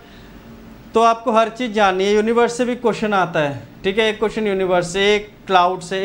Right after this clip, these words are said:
एक atmosphere से, एक atmospheric pressure से, एक interior of the earth से, ऐसे ऐसे question आते हैं, एक लैंडफॉर्म से। बिल्कुल आते हैं, ठीक है। एक आपके ocean current से, एक wind से, local wind से बिल्कुल क्वेश्चन आते हैं।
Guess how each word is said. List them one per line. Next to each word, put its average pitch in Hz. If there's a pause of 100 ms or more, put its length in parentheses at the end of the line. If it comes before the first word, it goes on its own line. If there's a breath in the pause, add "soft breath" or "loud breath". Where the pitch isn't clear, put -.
एक 202
atmosphere 180
से, 170
एक 185
atmospheric 180
pressure 165
से, 175
एक 185
interior 180
of 165
the 170
earth 156
से, 196
ऐसे 196
ऐसे 214
question 208
आते 180
हैं, 147
एक 185
लैंडफॉर्म 180
से। 165 (680)
बिल्कुल 180
आते 151
हैं, 131
ठीक 180
है। 170
एक 190
आपके 170
ocean 190 (120)
current 190
से, 185 (200)
एक 190
wind 190
से, 185
local 180
wind 180
से 185
बिल्कुल 190
क्वेश्चन 165
आते -
हैं। -